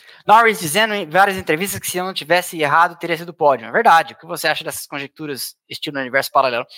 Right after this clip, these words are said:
Mas não é, né? É só você ver os, os, o ritmo deles em, em long runs, et cetera. Ah, eh, seria o terceiro, quarto pódio seguido do Norris,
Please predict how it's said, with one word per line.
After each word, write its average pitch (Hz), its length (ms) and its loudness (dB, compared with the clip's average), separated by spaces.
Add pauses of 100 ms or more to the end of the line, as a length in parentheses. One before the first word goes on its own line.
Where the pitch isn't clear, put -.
(120)
Mas 277 120 2
não 330 160 6
é, 170 140 4
né? 151 220 0 (340)
É 127 380 -2
só 170 160 0
você 190 240 -4
ver 160 160 -2
os, 156 160 -10
os, 139 160 -18
o 135 140 -16
ritmo 139 520 -12
deles 127 380 -2
em, 113 320 -18
em 117 40 -18
long 123 200 0
runs, 123 400 0
et 117 140 -8
cetera. 113 760 -2 (160)
Ah, 104 320 -4
eh, 90 160 -6
seria 156 360 0
o 208 60 -6
terceiro, 175 380 -6 (580)
quarto 185 360 2
pódio 165 220 -6
seguido 139 340 -14
do 143 60 -20
Norris, 123 640 -6